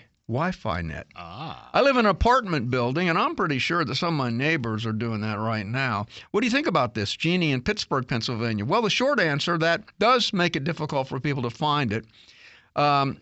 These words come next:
Speaker 1: they can't see your, they can't see your network, so they're not gonna log into it.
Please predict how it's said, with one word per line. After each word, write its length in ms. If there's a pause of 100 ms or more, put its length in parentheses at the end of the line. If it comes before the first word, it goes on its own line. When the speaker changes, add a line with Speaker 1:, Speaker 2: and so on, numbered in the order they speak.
(180)
Speaker 1:
they 140
can't 260
see 180
your, 360
they 180
can't 240
see 180
your 200
network, 640
so 180
they're 140
not 180
gonna 180
log 320
into 460
it. 100